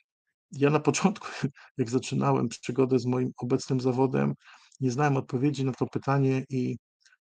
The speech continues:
na te pytania i starałem się mówić: „M-, szanowna pani, szanowny panie, to jest logiczne, <laughs> ale po polsku”.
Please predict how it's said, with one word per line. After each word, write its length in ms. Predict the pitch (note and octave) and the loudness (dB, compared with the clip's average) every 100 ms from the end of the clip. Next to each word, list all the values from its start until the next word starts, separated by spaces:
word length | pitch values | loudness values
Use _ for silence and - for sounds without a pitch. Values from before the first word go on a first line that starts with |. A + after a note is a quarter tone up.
| _ | _
na 80 | B2+ | 0
te 120 | C#3 | 0
pytania 640 | - C#3+ C#3 C#3+ B2+ B2+ C#3 - - | 0 -2 0 2 0 0 -2 -4 -8
i 80 | A#2+ | -4
starałem 440 | D3 C3 C#3+ C#3 | 0 2 2 2
się 160 | - C3+ | 0 0
mówić: 320 | C3 B2+ D#3 D#3 - | 0 -4 -10 -12 -8
„M-, 460 | D3+ D3+ D3 C#3+ | -6 -4 -4 -4
szanowna 480 | A#2+ C#3 C3+ B2 B2+ | -2 -2 0 -2 -4
pani, 400 | A#2+ C#3+ D#3 C#3+ | -2 -2 0 -2
szanowny 400 | C3 B2+ B2+ B2 | -2 -2 -2 -4
panie, 280 | A#2 C3 C3 A#2+ - - _ | -2 -2 -2 -6 -14 -20 _
to 100 | - | 0
jest 220 | C#3+ F3 - | 2 2 2
logiczne, 460 | C3 C#3 - C#3+ | 0 0 -2 -2
<laughs> 340 | D3 D3 A2 - | 0 -2 -4 0
ale 180 | C3+ | 2
po 180 | C#3 B2+ | 2 -2
polsku”. 500 | C3 C3+ A2+ - A#2 | 0 2 0 -4 -6